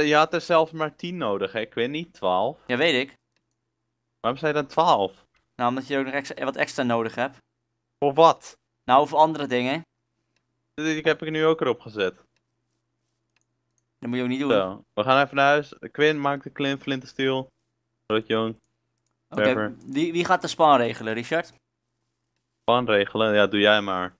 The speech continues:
Speaker 1: Jij hebt helemaal niks gedaan, dus jij mag e-, er eerst in.
Speaker 2: Auw!
Speaker 1: Jij mag alle excitement hebben. Ik ga wel hier beneden wachten tot je in de lava valt.
Speaker 2: Oké, succes.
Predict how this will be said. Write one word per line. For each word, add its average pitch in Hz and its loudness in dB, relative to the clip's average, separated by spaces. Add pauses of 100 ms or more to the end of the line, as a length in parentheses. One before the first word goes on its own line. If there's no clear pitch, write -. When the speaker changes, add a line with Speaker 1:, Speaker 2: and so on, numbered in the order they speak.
Speaker 1:
Jij 101 0
hebt 107 2
helemaal 110 -4
niks 110 -4
gedaan, 104 -2
dus 95 -10
jij 107 -2
mag 107 -6
e-, 104 -6
er 104 -2
eerst 107 -6
in. 104 -2
Speaker 2:
Auw! 113 10 (960)
Speaker 1:
Jij 107 10
mag 117 -4
alle 113 2
excitement 113 -2
hebben. 95 -2
Ik 104 -8
ga 117 2
wel 110 2
hier 113 -2
beneden 107 -2
wachten 107 -4
tot 104 -6
je 107 -8 (200)
in 104 -6
de 101 -2
lava 101 2
valt. 90 -6 (280)
Speaker 2:
Oké, 113 -8
succes. 135 -6